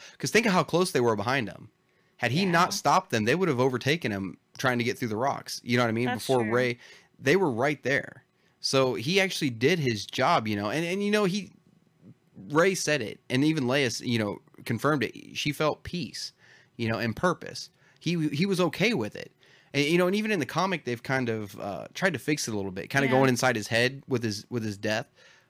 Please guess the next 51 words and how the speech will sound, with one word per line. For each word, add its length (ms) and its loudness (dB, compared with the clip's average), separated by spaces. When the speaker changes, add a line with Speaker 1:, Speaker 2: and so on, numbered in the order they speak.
Speaker 1:
Uh, 340 -6
in 100 -2
the 60 0
comic 300 0
adaptation, 560 -2
'cause, 320 -4
you 120 -2
know, 80 0
he 160 -4
says, 400 0
you 80 -2
know, 240 -4
"So 280 2
it, 160 0
it 200 -8
begins 440 0
the 60 -6
same, 340 0
or 180 4
it 140 0
ends 240 2
the 60 -4
same 220 0
way 120 2
it 80 -4
began, 460 -8
you 100 -2
know, 160 0
staring 320 0
at 80 -6
twin 220 -2
suns 420 0
right 220 0
before 240 -4
stepping 380 0
off 160 0
into 200 -2
a, 280 -6
a 20 -2
larger 340 2
world," 440 -4
you 80 0
know, 240 0
and 160 0
then, 100 0
Speaker 2:
Yeah. 220 -2
Speaker 1:
and 100 0
then 80 2
he 60 -2
fades 240 -4
away, 100 -6